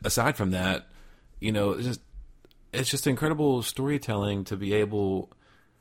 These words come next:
to keep their stories going. So, I mean, we had the first little arc of this sort of had one issue that reintroduced each character.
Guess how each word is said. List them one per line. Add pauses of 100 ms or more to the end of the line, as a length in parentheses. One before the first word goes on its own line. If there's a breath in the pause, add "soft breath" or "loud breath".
(200 soft breath)
to
keep
their
stories
going.
So,
I
mean,
we
had
the
first
little
arc
of
this
sort
of
had
one
issue
that
reintroduced
each
character.